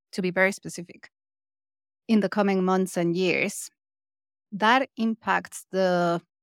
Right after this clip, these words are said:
mindset and the ways of working of people. Even though, like, in fintech, we have the innovative crowd, the young crowd, the used to change, this, the other, it's still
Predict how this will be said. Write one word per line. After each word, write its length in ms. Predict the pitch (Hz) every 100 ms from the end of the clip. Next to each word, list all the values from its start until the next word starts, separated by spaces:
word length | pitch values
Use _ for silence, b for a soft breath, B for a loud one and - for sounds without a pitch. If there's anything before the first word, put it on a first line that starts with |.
| _ -
mindset 600 | 190 202 202 196 175 -
and 120 | 170
the 80 | 165
ways 240 | 185 180
of 60 | 190
working 600 | 180 180 180 180 180 180 -
of 260 | 185 180 175 _ _ _ _ _ _ -
people. 380 | 226 208 - - -
Even 440 | 247 269 349 370
though, 420 | 320 294 269 269 -
like, 280 | 214 208 185
in 240 | - 220
fintech, 500 | 202 254 240 233 226 -
we 120 | 202
have 500 | 202 214 202 196 196 202 _ _ _ _
the 380 | 208 214 214 190
innovative 500 | 220 214 214 226 233 208
crowd, 420 | - 214 202 202 196
the 120 | 170
young 300 | 160 214 226
crowd, 540 | 220 220 208 202 202 202 -
the 360 | 175 156 147 - -
used 300 | 214 240 -
to 80 | 254
change, 640 | - 240 214 214 214 208 -
this, 160 | 208
the 120 | 196
other, 220 | 190 196 190 _
it's 180 | 214 -
still 600 | - - 190 170 156